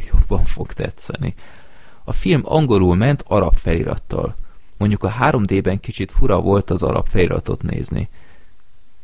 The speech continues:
Viszont valami itt is keresztbe tett a szórakozásnak, és az a hideg volt. Életemben annyit nem fáztam még, mint az Emirátusokban ez alatt az idő alatt, amit ott töltöttem.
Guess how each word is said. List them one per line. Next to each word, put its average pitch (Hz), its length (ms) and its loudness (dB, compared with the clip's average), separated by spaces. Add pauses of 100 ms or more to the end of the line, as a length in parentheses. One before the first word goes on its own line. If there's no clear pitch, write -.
(140)
Viszont 104 320 -4
valami 127 580 0
itt - 300 -4
is 85 140 -4
keresztbe 87 340 0
tett - 280 -4
a 85 40 -4
szórakozásnak, 82 960 -2
és - 300 -4
az 123 260 -2
a 90 380 0
hideg - 600 -4
volt. - 420 -8 (580)
Életemben 101 680 2
annyit 92 340 2
nem 95 180 0
fáztam - 580 -2
még, 95 200 -2
mint 92 160 -2
az 82 160 -2
Emirátusokban 85 880 -2
ez - 140 -4
alatt 85 220 -4
az 104 120 -8
idő 87 160 -2
alatt, 90 320 0
amit - 220 -4
ott 92 180 -2
töltöttem. - 600 -4